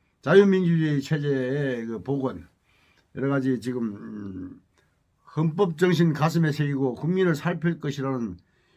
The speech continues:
윤석열 대통령 당선이 된 이천이십이 년 이민년 삼월 십 일 오-, 오-, 오전 네 시가 지나자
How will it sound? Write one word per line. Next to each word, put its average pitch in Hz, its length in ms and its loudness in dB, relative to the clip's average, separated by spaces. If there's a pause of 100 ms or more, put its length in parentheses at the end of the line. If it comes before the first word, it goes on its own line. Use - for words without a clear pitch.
(160)
윤석열 170 500 4
대통령 143 400 0
당선이 135 760 0
된 143 320 -4 (360)
이천이십이 143 680 0
년 156 300 0 (120)
이민년 160 460 4
삼월 170 360 -2
십 165 240 -4
일 135 220 0 (1200)
오-, 165 540 2 (400)
오-, 160 60 -2 (440)
오전 151 380 0
네 165 200 6
시가 175 340 4
지나자 143 600 0